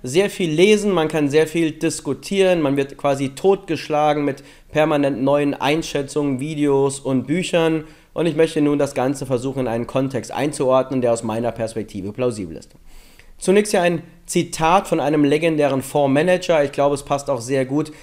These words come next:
wiederum zum Kursverlauf der Kalenderjahre zweitausendachtzehn und zweitausendneunzehn. Hier Peter Lynch, ein wirklich hervorragender Fondsmanager.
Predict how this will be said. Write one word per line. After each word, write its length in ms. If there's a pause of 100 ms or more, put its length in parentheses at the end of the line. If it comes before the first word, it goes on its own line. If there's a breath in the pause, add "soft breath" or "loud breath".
(180 loud breath)
wiederum 400
zum 240
Kursverlauf 800
der 140
Kalenderjahre 580
zweitausendachtzehn 960
und 140
zweitausendneunzehn. 1080 (540 loud breath)
Hier 340 (140)
Peter 240
Lynch, 340
ein 400
wirklich 300
hervorragender 760
Fondsmanager. 680